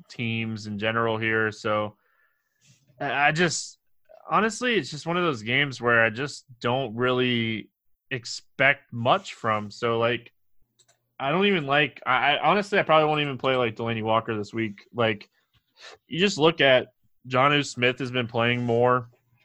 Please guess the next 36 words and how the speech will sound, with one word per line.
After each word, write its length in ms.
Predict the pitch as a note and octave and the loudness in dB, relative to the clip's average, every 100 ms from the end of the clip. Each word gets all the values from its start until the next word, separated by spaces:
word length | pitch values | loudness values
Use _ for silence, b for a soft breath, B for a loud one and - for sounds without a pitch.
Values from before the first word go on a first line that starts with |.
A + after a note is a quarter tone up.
| _ _ _ _ _ - _ _ | _ _ _ _ _ -20 _ _
You 100 | - | -6
know, 120 | A#2+ A2 | -2 -2
Delanie 320 | A2 B2+ C3+ | 0 0 4
Walker 340 | A#2+ B2 C3 | 4 4 4
has 160 | A#2+ - | 2 0
four 240 | - B2 | -2 -2
targets 440 | A#2+ A2+ A2+ A#2+ A#2+ | 0 2 0 0 -2
over 120 | A2+ | -2
the 60 | |
last 280 | A2 A2+ A2 | 2 0 -2
two 100 | B2 | -6
games 280 | A2+ A2+ A2+ | -4 -4 -6
combined. 560 | G#2+ G#2 G#2+ A2+ A2+ G#2 _ _ _ _ | -8 -2 0 0 -2 -6 _ _ _ _
The 80 | B2+ | -10
target 420 | A#2+ B2 C3 C3+ | -2 2 4 2
share 360 | A2+ C#3 C3 B2+ | 0 2 4 4
in 100 | A2+ | 2
general, 580 | A2+ A#2 B2+ B2+ B2+ B2 | 0 2 4 6 4 2
like, 240 | B2+ A#2 - | 0 -2 0
they're 120 | D3 | 0
just 200 | F3+ F3+ | 0 2
not, 220 | E3 D3+ A2 - - - | 4 4 0 -12 -14 -8
Tennessee 540 | D#3 E3 - F3 B2+ B2+ | -4 -2 0 0 0 -4
is 180 | B2 B2 | -8 -2
hardly 320 | C#3 C#3 C3 | -2 0 -2
throwing 340 | - B2 B2 | 0 0 0
the 60 | A2+ | 0
ball. 280 | A2+ A#2 A2+ | 2 4 4
They're 100 | G#2+ | 0
very 240 | A#2+ B2+ | 0 -2
committed 320 | - A#2+ A2 | -2 -6 -6
to 80 | A2 | -8
the 120 | G#2+ | -4
run. 360 | G#2+ A#2+ A#2+ A#2 - _ _ - - | 0 2 2 -4 -12 _ _ -20 -14
I 180 | - C3 | -8 -6
just, 400 | B2+ C#3+ - - | -6 -8 -10 -20